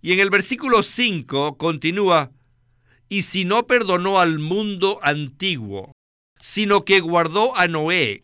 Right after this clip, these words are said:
heraldo de justicia, con otras siete personas,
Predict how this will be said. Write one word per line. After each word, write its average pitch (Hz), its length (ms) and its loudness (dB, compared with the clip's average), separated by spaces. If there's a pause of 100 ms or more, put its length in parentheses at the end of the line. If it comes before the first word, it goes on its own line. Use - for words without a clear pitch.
(120)
heraldo 165 520 2
de 185 100 2
justicia, 127 1040 -8 (360)
con 147 180 -2
otras 196 300 0
siete 196 400 0
personas, 156 1000 -4